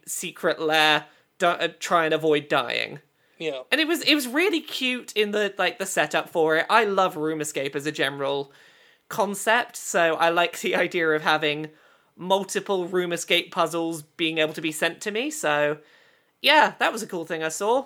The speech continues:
Speaker 1: That was pax. Woo!
Speaker 2: Hooray! How was your
Speaker 1: Yeah.
Speaker 2: pax experience overall? You have a good weekend?
Speaker 1: I had a very tiring week. Um, I never
Speaker 2: Uh-huh.
Speaker 1: quite, I never quite got over the jet lag, <laughs> so I was just
Speaker 2: Uh,
Speaker 1: consistently
Speaker 2: yeah.
Speaker 1: tired my whole,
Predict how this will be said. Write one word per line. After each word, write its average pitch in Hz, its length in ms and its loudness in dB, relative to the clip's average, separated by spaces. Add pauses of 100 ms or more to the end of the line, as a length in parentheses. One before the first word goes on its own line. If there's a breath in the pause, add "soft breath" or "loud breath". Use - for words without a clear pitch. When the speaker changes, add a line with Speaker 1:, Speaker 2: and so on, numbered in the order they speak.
(120)
Speaker 1:
That - 120 -4
was 240 120 -8
pax. - 520 0 (120)
Woo! 226 480 0 (300)
Speaker 2:
Hooray! 294 600 6 (340 loud breath)
How 311 100 6
was 302 120 6
your 294 80 8
Speaker 1:
Yeah. 285 80 8
Speaker 2:
pax 226 220 4
experience 214 600 0
overall? 185 480 2
You 160 80 0
have 180 160 2
a 180 40 -8
good 196 220 0
weekend? 233 540 0 (440)
Speaker 1:
I 330 160 6
had 302 100 6
a 262 60 -6
very 277 200 4
tiring 180 720 2
week. 202 440 -4
Um, 202 360 0
I 196 120 2
never 247 200 2
Speaker 2:
Uh-huh. - 80 -8
Speaker 1:
quite, 247 360 2
I 214 100 0
never 233 200 -2
quite 214 240 -2
got 208 260 -2
over 196 200 -2
the 180 80 -12
jet 185 260 0
lag, 151 280 -6
<laughs> - 0 -
so - 280 -4
I 170 80 -4
was 196 160 -4
just 247 340 -6
Speaker 2:
Uh, 160 300 6
Speaker 1:
consistently 151 440 0
Speaker 2:
yeah. - 40 -6
Speaker 1:
tired 165 380 2
my 156 120 -2
whole, 151 400 -2